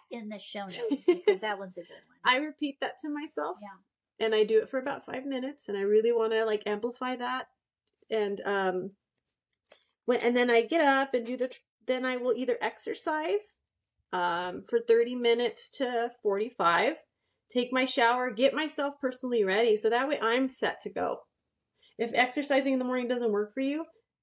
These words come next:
Speaker 2: um, and some days I skip a day, I have that cup of tea or cup of coffee, and the reason I start with something hot is because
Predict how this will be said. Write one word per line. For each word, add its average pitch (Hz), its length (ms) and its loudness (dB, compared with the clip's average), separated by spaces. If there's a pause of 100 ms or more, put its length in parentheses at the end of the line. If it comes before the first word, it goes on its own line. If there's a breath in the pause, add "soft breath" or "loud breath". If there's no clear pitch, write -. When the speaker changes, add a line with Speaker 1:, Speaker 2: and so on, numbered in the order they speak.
(200)
Speaker 2:
um, 202 220 2
and 214 100 4
some 247 180 0
days 254 280 0
I 202 480 4
skip 214 300 2
a 240 60 2
day, 285 400 2 (320)
I 277 160 -2
have 302 240 -2
that - 180 -4
cup 269 160 -2
of 254 60 -4
tea 247 200 -2
or 254 40 0
cup 262 200 -4
of - 80 -12
coffee, 220 340 0
and 226 100 2
the 220 60 6
reason 240 280 2
I 247 200 2
start - 280 -2
with - 120 -2
something 208 320 -6
hot 196 340 -2 (540)
is 220 180 -6
because 240 320 -2